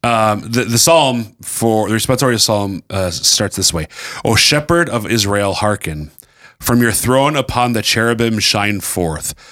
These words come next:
Rouse your power and come to save us." And I just love, you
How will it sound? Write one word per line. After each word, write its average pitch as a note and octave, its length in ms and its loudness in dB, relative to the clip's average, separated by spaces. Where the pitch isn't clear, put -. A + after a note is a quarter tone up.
Rouse A2 560 2
your G#2+ 140 0
power F2 480 -4
and F2+ 200 -6
come F#2 260 -2
to E2 120 -6
save E2+ 240 -2
us." E2 80 -4
And G#2+ 100 -2
I A#2+ 60 0
just B2+ 220 2
love, A#2+ 680 0
you - 60 -20